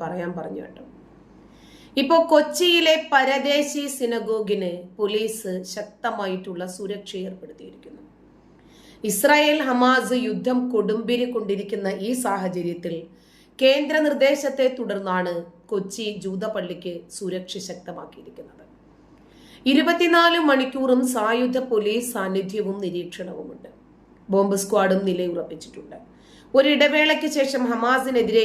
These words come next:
ഇസ്രായേൽ ആക്രമണം ശക്തമാക്കിയിട്ടുണ്ട്. നാനൂറ്റി അൻപത്തിയേഴ് വർഷം പഴക്കമുള്ള കൊച്ചി പരദേശി സിനഗോഗ് ഭാരതത്തിലെ പ്രധാന ജൂത ദേവാലയങ്ങളിൽ ഒന്നാണ്. ഇസ്രായേൽ പ്രസിഡന്റ് വിസ്മാൻ,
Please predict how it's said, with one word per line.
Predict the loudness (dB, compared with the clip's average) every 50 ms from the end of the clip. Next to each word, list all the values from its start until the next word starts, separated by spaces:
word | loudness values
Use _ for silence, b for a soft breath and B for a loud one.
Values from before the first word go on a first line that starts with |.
| 2 0
ഇസ്രായേൽ | -4 -6 -4 -2 -2 0 0 0 0
ആക്രമണം | 0 0 -2 -4 -6 -8 -6 -6 -6 -8 -8 -10 -12
ശക്തമാക്കിയിട്ടുണ്ട്. | -14 -14 -12 -10 -8 -8 -6 -8 -8 -10 -14 -16 -16 -16 -16 -16 -16 -16 -20 -20 -20 _ _ _ _ _ _ _ _ B B B B B B B B 2 4
നാനൂറ്റി | 4 6 6 6 4 4 4 2
അൻപത്തിയേഴ് | 2 2 2 2 2 2 0 2 2 2 4 6 8 8 6 6 4 2 2
വർഷം | 0 -2 -2 -4 -6 -4 -4
പഴക്കമുള്ള | -2 -2 -4 -4 -6 -8 -8 -6 -4 -4 -4 -4 -6
കൊച്ചി | -10 -10 -10 -8 -10 -8 -6 -6
പരദേശി | -4 -4 -2 -2 -4 -4 -4 -6
സിനഗോഗ് | -8 -6 -6 -6 -6 -6 -4 -6 -6 -6 -8 -8 -8
ഭാരതത്തിലെ | -8 -6 -6 -4 -4 -6 -6 -6 -6 -6 -4 -4 -2
പ്രധാന | -2 -2 -2 -2 -2 -2 -2 -2 -4 -4 -4
ജൂത | -6 -4 -4 -4 -4 -4
ദേവാലയങ്ങളിൽ | -4 -4 -4 -4 -4 -2 -2 -4 -4 -6 -6 -8 -8 -10
ഒന്നാണ്. | -10 -12 -14 -14 -16 -18 -20 -20 -20 -20 B B B B B B B B B B B B B B 0
ഇസ്രായേൽ | 2 4 6 6 6 6 4 2 2
പ്രസിഡന്റ് | 0 -2 0 0 0 0 2 2 2 2 0
വിസ്മാൻ, | -2 -4 -4 -6 -2 2 4 4 4 2 0 -2 -6